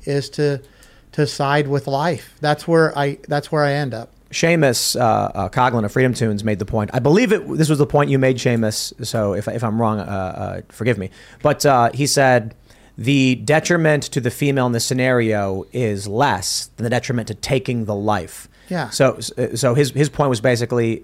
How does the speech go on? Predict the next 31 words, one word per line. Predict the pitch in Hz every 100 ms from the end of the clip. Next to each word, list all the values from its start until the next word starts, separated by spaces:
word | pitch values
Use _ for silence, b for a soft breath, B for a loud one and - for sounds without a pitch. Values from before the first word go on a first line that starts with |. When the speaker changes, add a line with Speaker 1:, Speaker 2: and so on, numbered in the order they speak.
| -
Speaker 2:
yeah, | - 139 190 139 117 -
you | 120
know, | 127 123 117
you | 120
know | 135
what? | 135 147 123
This | 123
woman | 135 139 123
might | 120 120 -
now | 120 113
have | 120
to | 117
suffer | - 131 120 113 101
for | - 110
an, | 107 -
for | -
another | 110 113 110
nine | 110 107
months, | 123 127 92 - b b b b b -
but | 101 160 -
suffering | 156 160 135
for | 139
nine | 127 127
months | 127 117 110 - -
is | 123 117 104
not | 113 123
nearly | 120 127 131 123
as | 110 101
bad | 98 117 117 104
as | 104 - -
killing, | - 131 117 101 95